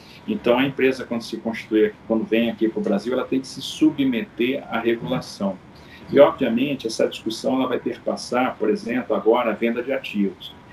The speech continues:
Então, por exemplo, eu, é, existe, se eu enxergar que existe um risco, a gente pode calibrar isso na estruturação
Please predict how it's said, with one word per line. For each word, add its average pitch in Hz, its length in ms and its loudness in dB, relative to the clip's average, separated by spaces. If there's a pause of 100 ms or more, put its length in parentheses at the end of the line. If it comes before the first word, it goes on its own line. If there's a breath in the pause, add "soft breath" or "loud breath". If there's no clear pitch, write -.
(200 soft breath)
Então, 127 220 2
por 127 180 -2
exemplo, 107 380 2
eu, 110 100 2 (100)
é, 113 120 4
existe, 127 560 -2
se - 180 -4
eu 175 140 4 (160)
enxergar 107 580 2
que 110 80 -10
existe 113 340 -6
um 104 80 0
risco, 127 500 0 (320)
a - 100 -2
gente 120 300 4
pode - 300 -2 (140)
calibrar 113 580 6
isso 120 400 -2
na 117 180 0
estruturação 139 840 2